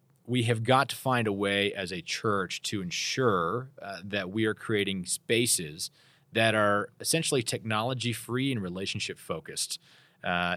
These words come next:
and not, not to just say that they have to fast from technology, that we have to take it away at church,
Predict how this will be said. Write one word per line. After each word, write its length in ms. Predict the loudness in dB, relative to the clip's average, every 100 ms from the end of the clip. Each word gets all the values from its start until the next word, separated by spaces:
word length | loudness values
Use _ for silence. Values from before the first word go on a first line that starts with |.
| -2
and 80 | 2
not, 200 | 4 4 4
not 180 | 4 4
to 100 | 4
just 200 | 4 6
say 160 | 6 4
that 140 | 2
they 60 | 0
have 140 | 0
to 80 | 0
fast 360 | 4 6 6
from 140 | 4 -2
technology, 500 | -4 -2 -2 -4 -6
that 100 | -6
we 60 |
have 80 | -8
to 80 | -2
take 180 | 0 0
it 60 | 0
away 240 | 2 2 4
at 220 | 2 4
church, 500 | 2 4 2 0